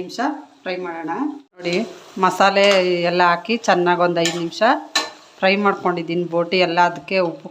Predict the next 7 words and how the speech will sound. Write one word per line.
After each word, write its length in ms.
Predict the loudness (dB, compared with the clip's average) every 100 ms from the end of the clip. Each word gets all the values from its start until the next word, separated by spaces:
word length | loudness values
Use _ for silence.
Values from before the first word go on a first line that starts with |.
| 0
ಖಾರ 140 | 0 0
ಎಲ್ಲ 120 | -4 -6
ಹಿಡ್ಕೊಳ್ಳಿ. 460 | -6 -10 -8 -8 -8 -8
ಈಗ 80 | -6 -6
ನಮಗೆ 320 | -6 -4 -4 -4 -6
ಎಷ್ಟು 300 | -8 -10 -4 -4 -2 -4 -6 -6 -8 -6
ಗಟ್ಟಿ, 320 | -8 -6 -4